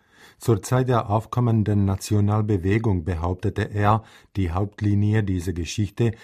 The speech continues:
bestehe in einem ewigen Kampf zwischen den Tschechen beziehungsweise Slawen und den Deutschen.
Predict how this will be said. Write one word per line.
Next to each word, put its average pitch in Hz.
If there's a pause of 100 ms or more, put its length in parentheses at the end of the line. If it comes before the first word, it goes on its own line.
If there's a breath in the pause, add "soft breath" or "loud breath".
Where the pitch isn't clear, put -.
(160 loud breath)
bestehe 98
in 101
einem 95
ewigen 101
Kampf 107
zwischen 92
den 87
Tschechen 110 (160 loud breath)
beziehungsweise 87
Slawen 101 (180 loud breath)
und 87
den 82
Deutschen. 92